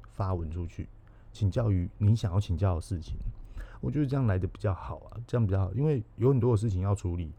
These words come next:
今天顾客，哎，找我要，他要订什么样的货，又或者是说他想要怎样的来去接一个企划案，OK，马上的评分出来，马上的细分出来，哎，这个的 case 就是要怎么做，一次的告诉你。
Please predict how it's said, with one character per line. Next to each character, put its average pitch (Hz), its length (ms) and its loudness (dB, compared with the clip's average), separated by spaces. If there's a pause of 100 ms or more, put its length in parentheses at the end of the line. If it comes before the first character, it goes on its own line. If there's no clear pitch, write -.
(440)
今 - 120 0
天 185 60 4
顾 196 160 4
客， 156 260 4 (280)
哎， 131 120 0 (120)
找 - 140 0
我 127 240 4
要， 120 140 0
他 - 140 -2
要 113 80 4
订 113 180 4
什 90 100 -2
么 82 60 -4
样 101 100 4
的 92 100 2
货， 80 360 0
又 131 140 2
或 113 180 2
者 90 60 0
是 110 80 2
说 101 160 0
他 110 140 2
想 95 160 -2
要 104 200 -2
怎 - 160 -6
样 104 200 4
的 98 120 2
来 90 140 0
去 104 180 -2
接 101 320 0
一 104 80 2
个 85 260 -2
企 104 280 0
划 92 220 4
案， 90 180 -4 (400)
OK， 113 320 4
马 104 220 0
上 120 180 2
的 98 80 6
评 95 180 4
分 104 160 4
出 104 220 4
来， 85 160 0
马 82 180 -4
上 113 220 2
的 92 80 4
细 107 200 0
分 98 180 4
出 98 200 2
来， - 160 -2 (160)
哎， 135 200 0
这 - 100 -6
个 120 140 2
的 92 160 -4
case 107 460 -2
就 113 120 -4
是 104 100 -4
要 101 80 4
怎 98 120 -4
么 78 80 -10
做， - 200 -4 (140)
一 139 160 -4
次 - 300 -2
的 101 100 6
告 98 220 0
诉 110 140 -4
你。 85 160 -4